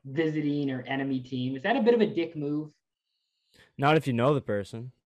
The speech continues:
Speaker 1: Okay, all right. That's
Speaker 2: If you
Speaker 1: what I
Speaker 2: give it
Speaker 1: want
Speaker 2: to
Speaker 1: to
Speaker 2: a
Speaker 1: know.
Speaker 2: random stranger, then that might be a little
Speaker 1: Little sus?
Speaker 2: Yeah.
Speaker 1: Okay.
Speaker 2: But, I mean, you're boys with him, right? You had him
Speaker 1: Yeah.
Speaker 2: on. You had him on, like, a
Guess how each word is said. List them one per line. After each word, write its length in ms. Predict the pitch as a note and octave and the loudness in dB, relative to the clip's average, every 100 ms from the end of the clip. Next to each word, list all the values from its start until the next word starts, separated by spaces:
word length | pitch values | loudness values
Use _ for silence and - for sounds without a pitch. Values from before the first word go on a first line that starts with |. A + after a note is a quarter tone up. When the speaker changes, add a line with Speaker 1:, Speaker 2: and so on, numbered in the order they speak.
| - | 2
Speaker 1:
Okay, 400 | G#3+ G#3 G2 - _ - | 2 4 -4 -8 _ -6
all 120 | C#3 | -2
right. 280 | B2 G2+ - _ _ _ _ _ _ _ _ _ _ _ _ - | -2 -4 -14 _ _ _ _ _ _ _ _ _ _ _ _ -2
That's 120 | E3+ | -2
Speaker 2:
If 40 | E3+ | 4
you 80 | G3 | 8
Speaker 1:
what 40 | |
I 20 | |
Speaker 2:
give 80 | G#3 | 8
it 20 | |
Speaker 1:
want 100 | F3 | 8
Speaker 2:
to 60 | F#3 | 8
Speaker 1:
to 60 | E3+ | 10
Speaker 2:
a 20 | |
Speaker 1:
know. 60 | D#3 | 10
Speaker 2:
random 300 | D3 C#3 B2+ | 8 4 -2
stranger, 560 | - C#3 D#3 D#3 B2 | -2 2 4 4 2
then 180 | A2 A2 | 2 0
that 100 | G#2+ | 0
might 220 | G#2+ G2+ | 0 0
be 100 | A2+ | 2
a 80 | G#2+ | 2
little 420 | G#2 G2 F#2 F2+ _ _ _ _ - | 4 2 2 0 _ _ _ _ -6
Speaker 1:
Little 200 | D3+ C#3+ | -4 -4
sus? 480 | D3 D#3 D#3+ - _ - | -2 -4 -4 -18 _ -4
Speaker 2:
Yeah. 400 | C3+ C#3 E2+ - - _ _ | 4 6 6 -2 -16 _ _
Speaker 1:
Okay. 100 | A#2+ A#2+ | -8 4
Speaker 2:
But, 160 | C3+ | 6
I 140 | D3 E3 | 8 6
mean, 280 | F#3 F#3 F3+ | 6 4 4
you're 120 | F3+ | 2
boys 360 | D#3 F#3 D3 A2 | 4 4 4 2
with 140 | F#2 | -8
him, 240 | F#2+ F2 | -6 -6
right? 200 | F#2 G2+ | -2 -2
You 140 | G2+ A#2 | 2 2
had 200 | A#2 A#2 | 4 4
him 100 | G#2+ | 4
Speaker 1:
Yeah. 100 | G#2 | 4
Speaker 2:
on. 240 | G2+ G#2 - _ _ _ _ _ _ _ _ | 2 -2 -6 _ _ _ _ _ _ _ _
You 100 | A#2+ | 0
had 160 | A#2+ A#2 | 4 4
him 120 | A2+ | 2
on, 320 | A2 A2 A2 | 0 -2 -4
like, 200 | G2+ A2 | -2 2
a 240 | A2 G2+ | 2 2